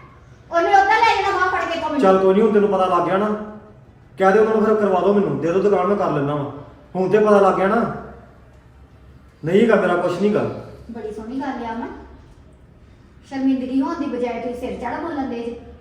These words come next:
Speaker 1: ਕਿ ਕਹਦੇ ਆਪਣੀ ਮਾਂ ਨੂੰ ਮੇਰਾ ਕੰਮ ਕਾਰ ਸੈੱਟ ਕਰ ਦੇ। ਮਾਸਾ ਨੀ ਤੁਹਾਨੂੰ ਹੈਗਾ ਕਿ ਮੈਂ ਸੌਰੀ ਫੀਲ ਕੀਤੀ ਵੀ ਮੈਂ ਝੂਠ ਬੋਲਿਆ ਇੰਨਾ ਚਿਰ ਤੇਰੇ ਨਾਲ।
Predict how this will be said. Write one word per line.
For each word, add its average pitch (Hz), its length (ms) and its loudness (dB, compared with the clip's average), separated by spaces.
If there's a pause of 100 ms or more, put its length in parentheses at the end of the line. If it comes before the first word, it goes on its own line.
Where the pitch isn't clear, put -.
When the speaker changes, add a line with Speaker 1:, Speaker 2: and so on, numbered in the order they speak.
(120)
Speaker 1:
ਕਿ 262 80 -12
ਕਹਦੇ 254 300 -6
ਆਪਣੀ 339 240 -6
ਮਾਂ 269 180 -2
ਨੂੰ 254 80 -2
ਮੇਰਾ 262 180 -4
ਕੰਮ 262 200 -4
ਕਾਰ 254 200 -2
ਸੈੱਟ 247 220 -6
ਕਰ 190 120 -6
ਦੇ। 214 200 -10 (400)
ਮਾਸਾ 262 360 0
ਨੀ 415 60 -2
ਤੁਹਾਨੂੰ 392 300 0
ਹੈਗਾ 359 180 0
ਕਿ 320 140 -4
ਮੈਂ 339 80 -2
ਸੌਰੀ 320 400 -6
ਫੀਲ 311 140 -8
ਕੀਤੀ 311 200 -10
ਵੀ - 360 -14
ਮੈਂ 320 160 -2
ਝੂਠ 359 220 -2
ਬੋਲਿਆ 262 320 -2
ਇੰਨਾ 320 160 -2
ਚਿਰ 294 140 -6
ਤੇਰੇ 269 180 -8
ਨਾਲ। 240 140 -8